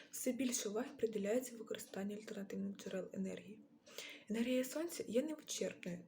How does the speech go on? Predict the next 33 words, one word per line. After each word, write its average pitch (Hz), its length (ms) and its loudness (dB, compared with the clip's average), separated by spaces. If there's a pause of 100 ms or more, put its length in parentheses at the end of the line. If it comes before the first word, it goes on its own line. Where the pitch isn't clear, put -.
(160)
та 247 180 4
найбільш 240 420 -2
екологічною 202 640 -4
з - 60 -14
усіх - 260 -2
наявних 196 340 0 (100)
альтернативних 196 580 -6
джерел. 185 280 -4 (920)
Ефективність 240 880 0
батарей 262 520 0
залежить 254 440 -2
від 240 80 6
інсоляції, 233 640 0 (200)
тобто 226 300 0
від 302 140 -6
кількості 233 500 0
сонячної 196 600 -2
енергії, 220 360 -2
що - 160 -4
падає 208 340 2
на 196 80 0
одиницю 190 380 -4 (120)
площі 190 280 0
в - 200 -20
певній 202 280 2
місцевості 220 580 0
за 214 80 -2
рік. 190 260 -6 (960)
Для 226 120 8
міст 330 440 2
інсоляція 220 540 2
є 214 120 0
різною 190 380 -2